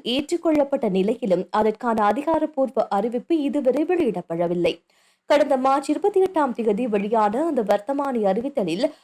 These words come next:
ஐயாயிரத்து தொள்ளாயிரத்து நாற்பது ஏக்கர் காணிகள் மூன்று மாத காலத்தில் உரிமை கோரப்படாவிட்டால் அரசின் சொத்துக்களாக பரிவர்த்தனை செய்யப்படும் என குறிப்பிடப்பட்டிருந்தது. இது வடக்கு மக்களிடையே கடுமையான எதிர்ப்பை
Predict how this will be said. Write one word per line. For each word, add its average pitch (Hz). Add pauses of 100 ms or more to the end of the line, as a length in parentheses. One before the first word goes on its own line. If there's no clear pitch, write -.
(120)
ஐயாயிரத்து 320
தொள்ளாயிரத்து 285
நாற்பது 220
ஏக்கர் 277
காணிகள் 220
மூன்று 339
மாத 285
காலத்தில் 247 (380)
உரிமை 403
கோரப்படாவிட்டால் 269
அரசின் 330
சொத்துக்களாக 247 (460)
பரிவர்த்தனை 370
செய்யப்படும் 247
என 214
குறிப்பிடப்பட்டிருந்தது. 190 (420)
இது 208
வடக்கு 202
மக்களிடையே 226
கடுமையான 311 (140)
எதிர்ப்பை 220